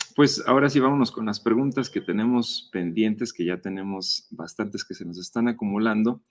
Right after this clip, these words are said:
Y vamos, empezamos muy bíblicos. Por aquí, Abigail Carrillo nos dice: "Pastor, una pregunta. ¿Por qué Jacob no castigó a Rubén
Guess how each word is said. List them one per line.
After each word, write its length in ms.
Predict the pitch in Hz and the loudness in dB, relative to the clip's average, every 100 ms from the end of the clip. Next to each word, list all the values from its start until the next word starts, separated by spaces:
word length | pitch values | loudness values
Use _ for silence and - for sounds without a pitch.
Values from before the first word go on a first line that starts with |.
| _ _ _ _ _ _ _ _ | _ _ _ _ _ _ _ _
Y 360 | 143 156 175 185 | -4 0 4 6
vamos, 460 | 147 156 165 160 | 6 4 4 2
empezamos 480 | 117 - 170 165 147 | 2 2 2 0 0
muy 380 | 151 160 165 147 | 0 2 2 2
bíblicos. 640 | 117 147 123 107 - 95 | 2 2 2 -2 -2 -6
Por 240 | - 104 104 | -4 -2 0
aquí, 640 | 101 - 151 165 160 156 165 151 _ - - | -2 -4 0 2 2 -2 -6 -10 _ -12 -6
Abigail 960 | 104 107 107 107 120 135 131 127 - _ | 0 0 2 2 4 4 2 -2 -4 _
Carrillo 560 | - 104 95 120 127 135 | -10 -8 -2 -2 0 2
nos 200 | 117 98 | 0 0
dice: 240 | 110 - | -2 -4
"Pastor, 420 | 113 110 - 143 - | -4 -4 -2 -2 -2
una 260 | 160 156 | 0 0
pregunta. 460 | - 101 90 85 - | 0 0 0 -4 -6
¿Por 160 | - - | -4 -2
qué 140 | - | -2
Jacob 540 | 175 160 - 147 147 - - | -2 -4 -2 -2 -2 -4 -2
no 260 | 120 127 | 0 0
castigó 580 | - 123 - 92 92 107 | -2 -4 -4 -8 -4 -2
a 40 | |
Rubén 560 | 113 101 95 104 120 117 | -2 -2 0 0 0 -2